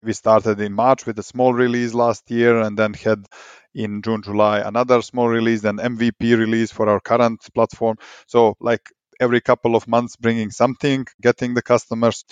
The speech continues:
collecting important feedback, training our feedback loops and possibility to adapt the things.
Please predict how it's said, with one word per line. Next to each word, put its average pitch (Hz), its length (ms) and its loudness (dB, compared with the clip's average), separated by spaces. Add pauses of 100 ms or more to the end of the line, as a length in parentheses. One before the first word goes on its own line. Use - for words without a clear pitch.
(420)
collecting 117 520 0
important 113 420 -2
feedback, 110 440 0 (240)
training 123 380 0
our 113 120 4
feedback 117 480 -2
loops 123 480 -2
and 110 140 -6
possibility 113 760 0
to 110 120 0
adapt 117 220 0
the 123 100 -2
things. 123 420 -2